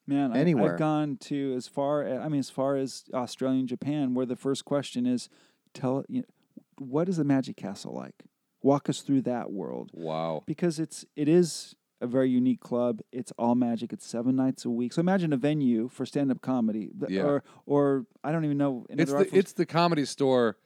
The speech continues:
Speaker 3: for magicians.
Speaker 1: Right. But it's also D I Y, one place, one Victorian mansion, one dress code. It's like a million things that it's so specific and strange, and
Speaker 3: Yeah.
Speaker 1: it comes from a,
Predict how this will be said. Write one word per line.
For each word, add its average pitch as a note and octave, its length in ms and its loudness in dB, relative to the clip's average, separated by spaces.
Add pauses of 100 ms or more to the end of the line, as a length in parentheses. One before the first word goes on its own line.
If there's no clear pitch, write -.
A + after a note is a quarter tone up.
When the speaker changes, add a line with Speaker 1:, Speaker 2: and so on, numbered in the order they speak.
(160)
Speaker 3:
for A#2 540 2 (280)
magicians. F2+ 880 -8
Speaker 1:
Right. E3 400 4 (260)
But F3 160 4
it's D3+ 140 0
also C#3 640 2 (480)
D D3+ 180 4
I C#3+ 120 2
Y, B2+ 580 0
one C3+ 420 -2
place, C3 560 -4
one C3+ 380 -4
Victorian C3 520 -6
mansion, B2 640 -4 (280)
one D3 340 -4
dress B2+ 360 -6
code. B2 400 -8
It's - 240 -12
like C#3+ 240 -8
a C#3+ 60 -8
million D3+ 420 -2
things D3 380 -6
that B2+ 220 -8 (640)
it's C#3 160 -14
so E3 160 -4
specific - 640 -10
and B2 120 -4
strange, C3+ 640 -6
and - 120 -4
Speaker 3:
Yeah. E3+ 120 -2
Speaker 1:
it - 60 -8
comes D3 220 -4
from C#3 200 0
a, A#2+ 300 -2